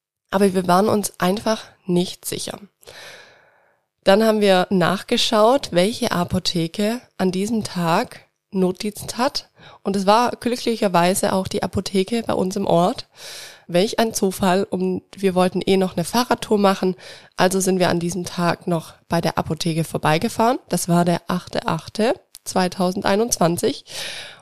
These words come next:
Und haben uns da einen digitalen Schwangerschaftstest geben lassen.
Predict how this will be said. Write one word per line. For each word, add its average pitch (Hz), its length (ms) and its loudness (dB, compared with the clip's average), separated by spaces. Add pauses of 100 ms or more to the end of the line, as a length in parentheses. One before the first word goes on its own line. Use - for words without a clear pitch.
Und 202 540 4
haben 202 340 4
uns 202 300 2
da 175 220 2
einen 170 420 0
digitalen 185 720 0
Schwangerschaftstest - 1200 -2
geben 143 300 -2
lassen. - 420 -6